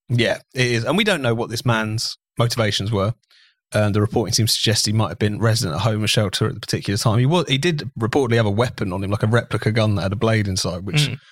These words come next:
Speaker 1: raises the stakes to a certain degree. But I think it's just hard not to see it in the context of all of the flack that Dave Chappelle has got.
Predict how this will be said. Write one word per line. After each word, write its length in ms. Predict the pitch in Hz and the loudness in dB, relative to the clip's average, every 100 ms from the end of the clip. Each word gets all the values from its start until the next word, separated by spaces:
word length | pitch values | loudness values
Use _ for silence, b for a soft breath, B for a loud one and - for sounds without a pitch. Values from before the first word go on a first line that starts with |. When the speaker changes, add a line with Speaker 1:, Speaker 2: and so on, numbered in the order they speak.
| b b - | b b -2
Speaker 1:
raises 340 | 117 107 110 | 0 2 0
the 80 | - | 0
stakes 400 | 117 120 110 - | 0 0 0 -2
to 100 | - | -4
a 40 | 101 | -2
certain 240 | - 87 | 0 -2
degree. 300 | 104 107 98 b b b - | -2 -2 -2 b b b -2
But 240 | 131 139 | 0 2
I 80 | 139 | 0
think 160 | 147 147 | 0 -2
it's 100 | 131 | -2
just 120 | 143 | 0
hard 240 | 151 135 | 2 2
not 160 | 127 120 | 0 -2
to 100 | - | -2
see 240 | - 147 113 | 0 2 0
it 100 | - | -2
in 140 | 104 | -6
the 60 | 101 | -2
context 460 | 117 110 - - | 0 0 -2 -2
of 60 | 110 | -2
all 140 | 110 | 0
of 60 | 101 | -2
the 60 | |
flack 320 | 101 117 107 - | -2 0 0 -2
that 100 | 104 | -2
Dave 180 | 117 104 | 0 0
Chappelle 280 | - 117 | -2 -2
has 100 | 101 | -2
got. 400 | 107 110 101 - | 0 0 0 -2